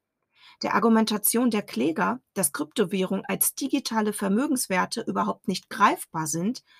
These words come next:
wollte der B F H nicht folgen. Er sah in der Beurteilung die technischen Details von Kryptowährungen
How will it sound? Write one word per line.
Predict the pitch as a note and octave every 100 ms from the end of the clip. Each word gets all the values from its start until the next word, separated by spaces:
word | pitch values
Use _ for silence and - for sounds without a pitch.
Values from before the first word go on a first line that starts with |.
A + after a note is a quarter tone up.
| _
wollte | F#3 F3+ F3+ G#3
der | A#3 B3
B | F#3+
F | G#3 -
H | A3+ A#3+
nicht | F#3 - -
folgen. | - A2 C#2+ - - _ _ _ _ _ _ _
Er | G3+
sah | F3+ F#3+ B3
in | C4+
der | A#3+
Beurteilung | G3 F#3 F3+ - F#3+ F#3+ F#3+
die | G3+ -
technischen | C4+ D#4+ G#4 - A3+
Details | G#3 G#3 F3+ F#3 -
von | G3+ F#3
Kryptowährungen | C4+ - - D#3+ E3+ D#3+ G3